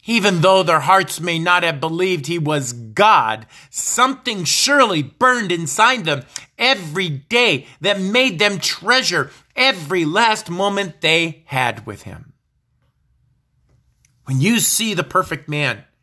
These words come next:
you can't help but treasure him and be drawn to him. That's what the Creator created us to be, his creatures longing for their Creator. If that were not enough,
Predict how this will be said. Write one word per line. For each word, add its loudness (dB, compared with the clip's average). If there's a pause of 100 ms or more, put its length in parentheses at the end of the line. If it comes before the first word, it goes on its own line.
(600)
you 4
can't -2
help -2
but -10
treasure -8
him -20 (400)
and -6
be 0
drawn 2
to -10
him. -16 (800)
That's -2
what -4
the -6
Creator -4
created -2
us 0
to -6
be, -8 (400)
his 2
creatures -4 (200)
longing 2 (160)
for -6
their 2
Creator. -6 (1600)
If -20
that 0
were -2
not 2
enough, 0